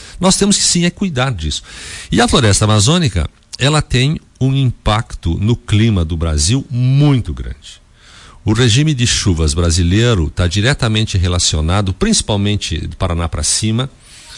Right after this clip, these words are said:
na, na região sul um pouco menos, porque nós temos frentes frias que vêm do Polo Sul, né? Mas de todo o Brasil, a floresta amazônica interfere diretamente no regime de chuvas,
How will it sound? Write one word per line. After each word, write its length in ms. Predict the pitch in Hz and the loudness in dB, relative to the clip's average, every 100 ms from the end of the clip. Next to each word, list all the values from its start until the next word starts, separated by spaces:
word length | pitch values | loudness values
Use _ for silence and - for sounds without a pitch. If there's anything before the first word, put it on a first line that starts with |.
| - - | -20 -6
na, 120 | 110 - | -6 0
na 120 | 170 | 2
região 280 | 180 170 202 | 4 4 2
sul 180 | - 214 | 2 0
um 60 | |
pouco 300 | 175 202 202 | 0 -2 0
menos, 400 | 120 147 170 135 | 0 2 0 -2
porque 220 | - 117 123 | -2 -2 0
nós 180 | 117 | 0
temos 220 | 147 143 - | 0 -2 0
frentes 400 | 131 139 120 - | 0 0 0 -2
frias 220 | 131 - | 0 -2
que 120 | 120 | -2
vêm 180 | 98 113 | 0 -2
do 100 | 117 | -2
Polo 220 | 117 120 | -2 -2
Sul, 320 | - - 76 - _ - | -4 -4 -4 -6 _ -10
né? 200 | 80 101 - - - - - | -2 -2 -4 -16 -16 -14 0
Mas 260 | 127 139 117 | 2 4 2
de 140 | 143 | -2
todo 400 | - 175 220 131 | -2 0 2 2
o 40 | 101 | 2
Brasil, 680 | 95 78 73 85 156 147 - | 2 2 0 0 0 -2 -2
a 120 | 113 | -4
floresta 420 | - 113 135 - | -2 -2 -2 -2
amazônica 560 | 117 92 78 101 117 127 | 0 0 0 0 -2 -2
interfere 520 | 117 98 - 113 120 | -2 -4 -2 -2 -2
diretamente 1500 | 104 107 220 254 202 165 175 - 147 143 117 127 - 139 - | -2 0 2 2 2 0 -2 -4 -4 -2 -2 -2 -4 -6 -4
no 120 | 117 | 0
regime 380 | 110 95 98 107 | 2 2 0 -2
de 80 | 95 | -2
chuvas, 720 | - - 95 95 113 120 - | -6 -4 -2 -2 -4 -8 -10